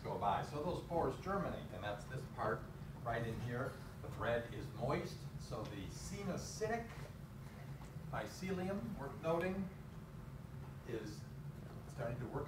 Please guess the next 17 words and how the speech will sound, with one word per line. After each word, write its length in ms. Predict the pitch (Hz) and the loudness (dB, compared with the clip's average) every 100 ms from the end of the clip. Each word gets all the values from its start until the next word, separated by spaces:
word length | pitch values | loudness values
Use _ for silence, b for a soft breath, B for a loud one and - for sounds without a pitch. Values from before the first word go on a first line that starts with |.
| - | -4
its 140 | - | -4
way 100 | 120 120 - | -2 -2 0
through 160 | 135 151 | 0 2
your 160 | 151 | 2
bread, 380 | 131 131 135 - - 117 | 2 4 4 4 0 -2
and 140 | 110 | 0
they 280 | 139 190 202 - - - - | 2 2 2 0 -6 -8 -4
make 220 | 135 135 - | -2 -2 0
these 140 | 135 - 135 | -2 0 0
sporangia 480 | 131 160 165 151 139 | 4 4 4 2 0
to 60 | |
make 180 | 139 147 - 110 113 | 0 0 -2 0 4
more 300 | 185 226 226 | 8 8 8
spores 560 | - - - - - - - 110 | 4 2 2 2 0 -2 -4 -4
and 100 | 101 - | -4 0
continue 600 | 135 127 - 185 202 | 0 0 2 4 6
to 80 | 175 | 6